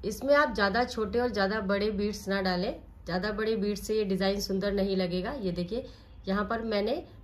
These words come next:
medium size का beads लिया है। कुछ इस तरीके के beads हैं ये वाले। ये देखिए,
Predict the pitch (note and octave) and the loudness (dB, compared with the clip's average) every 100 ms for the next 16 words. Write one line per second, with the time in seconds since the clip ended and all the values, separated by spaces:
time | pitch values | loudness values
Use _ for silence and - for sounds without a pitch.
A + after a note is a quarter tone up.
0 | G3+ A3 C4 C4+ A#3 F#3 F#3+ G3 F#3 F3+ | -2 4 6 4 4 2 2 0 0 0
1 | E3+ - D3+ D3+ D3+ - - - - - | 0 -6 -8 -6 -8 -12 -18 -18 -18 -18
2 | - - - - - - - - A3 B3 | -18 -18 -20 -20 -20 -20 -20 -10 -6 -2
3 | A3 - G3 F#3+ F#3+ G3 G#3 F#3 F#3+ F#3+ | -2 -2 0 0 0 -2 0 2 0 0
4 | A3 A#3 F3 E3 D#3 D#3+ - - - - | -4 0 0 0 -4 -6 -8 -16 -20 -20
5 | - - - - - - - - - - | -20 -20 -20 -20 -18 -18 -18 -18 -18 -18
6 | - - - - - F3+ E3+ D3 - | -20 -20 -20 -18 -10 -4 -4 -6 -10